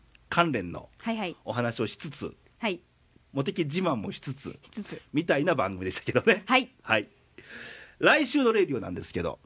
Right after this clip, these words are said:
Speaker 2: ほう。
Speaker 1: 来週のレイディオですよ。
Speaker 2: は、はい。
Speaker 1: これね、
Speaker 2: <laughs> なんか改まりましたね、今。
Speaker 1: あのー、豆さんなんですよ。
Speaker 2: そうですね。第二週目。
Speaker 1: 豆さんなんですよ。
Speaker 2: 豆さんですね。
Speaker 1: これが、
Speaker 2: はい。
Speaker 1: 来週のレイディオは、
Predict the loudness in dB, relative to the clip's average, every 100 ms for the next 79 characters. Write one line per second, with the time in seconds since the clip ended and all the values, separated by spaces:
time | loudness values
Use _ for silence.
0 | _ 4 8 8 8 -2 _ _ _ _
1 | _ _ _ _ _ 0 4 4 4 4
2 | 4 4 4 2 0 0 -2 -4 -20 _
3 | _ -14 -12 -10 -4 2 4 2 -2 -12
4 | -12 0 2 2 2 4 4 4 2 2
5 | 0 4 4 4 0 0 0 -2 -2 -6
6 | -6 -2 0 2 2 2 0 0 2 2
7 | 2 0 0 -4 -6 -6 -6 -8 _ -10
8 | 0 2 2 0 0 0 -2 -14 _ _
9 | -4 0 0 -2 -4 -4 -6 _ _ _
10 | _ _ _ 0 2 0 -4 -8 -12 -12
11 | -12 -2 0 2 0 -4 -2 0 -2 -4
12 | _ 0 2 4 4 4 0 4 6 6
13 | 4 0 4 4 4 2 0 0 0